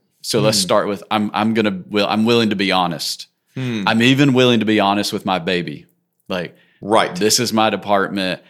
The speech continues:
Speaker 1: I'm willing to be objective enough. And, you know, we spent a whole podcast talking about that takes a level of security as a leader
Speaker 2: Yep.
Speaker 1: to go, "I'm willing to let people talk about my thing, and I'm willing to be honest."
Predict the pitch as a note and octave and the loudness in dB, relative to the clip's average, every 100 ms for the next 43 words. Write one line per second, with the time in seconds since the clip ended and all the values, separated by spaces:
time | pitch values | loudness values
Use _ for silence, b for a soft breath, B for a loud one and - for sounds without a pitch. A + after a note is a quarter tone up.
0 | b G2+ G#2 A2 B2+ C#3 B2 F#2+ A2+ G#2 | b -4 -2 2 2 2 -2 -4 -2 -2
1 | F2 F#2 G#2+ G#2 A2 F#2+ F#2 F2+ F2+ F2+ | -4 -4 -4 -4 -8 -6 -4 -4 -4 -6
2 | - _ - A2 G#2 F2 _ _ - G2+ | -16 _ -4 -4 -4 -8 _ _ -12 -8
3 | G2+ G2+ - F#2+ F#2+ G2 F#2+ G2 F2 G2 | -8 -8 -8 -6 -4 -4 -4 -4 -4 -6
4 | F#2+ F#2+ G2 F2+ - _ - E2 G2+ G2 | -6 -4 -2 -4 -6 _ -6 -4 -4 -4
5 | F#2 F#2 F#2 F2 - - - F2+ F2+ F2+ | -4 -4 -4 -6 -6 -8 -8 -6 -4 -6
6 | F2+ F2 E2+ G2 A2 G#2 G#2+ - B B | -6 -6 -4 -4 -6 -6 -6 -8 B B
7 | - F#2 G2 F#2 F2 - A2 A#2 B2 B2+ | -6 -2 0 0 0 -2 -2 0 2 2
8 | A2+ G#2+ G#2 F#2+ A2+ G#2+ F#2+ F2 - - | 2 0 0 -2 -6 -4 -2 -4 -6 -4
9 | - - C3+ A#2 C3 C3+ C3+ C3+ C3+ C3+ | -2 0 -2 0 0 0 -2 -4 -6 -6
10 | C#3 D3 C#3+ _ _ _ _ _ - A2 | -6 -6 -10 _ _ _ _ _ -2 0
11 | G2+ A2 G#2+ F#2+ F2+ F2 F2 F#2+ F2 F2+ | 0 0 0 -2 -2 -2 -6 -8 -6 -6
12 | - E2+ E2+ D#2 - - - | -6 -6 -6 -8 -10 -12 -14